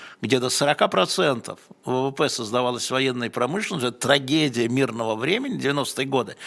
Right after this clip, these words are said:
Это трагедия мирного времени для тех, кто потерял работу. Поэтому не надо тут павлиний хвост распускать. А,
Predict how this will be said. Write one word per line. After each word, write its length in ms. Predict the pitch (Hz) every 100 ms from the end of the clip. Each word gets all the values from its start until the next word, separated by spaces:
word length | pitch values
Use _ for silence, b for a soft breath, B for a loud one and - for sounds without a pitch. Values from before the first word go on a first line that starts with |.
| B -
Это 160 | 143
трагедия 580 | 151 151 143 180 165 156
мирного 380 | 147 147 147 147
времени 360 | 139 180 160
для 140 | 131 131
тех, 160 | 160
кто 140 | - 131
потерял 420 | - 139 143 143
работу. 520 | 131 147 160 - - B B B -
Поэтому 520 | 120 127 127 131 131
не 120 | 131 143
надо 260 | 170 160
тут 240 | 135 139 - -
павлиний 360 | 143 151 147 131
хвост 360 | 156 170 -
распускать. 720 | 110 98 - - - - - - _ B B B B _ _ _ _ _ _ _ _ _ _ _ _ _ _ - _ _ _ b b b b b b _ _
А, 720 | - 113 113 113 110 110 110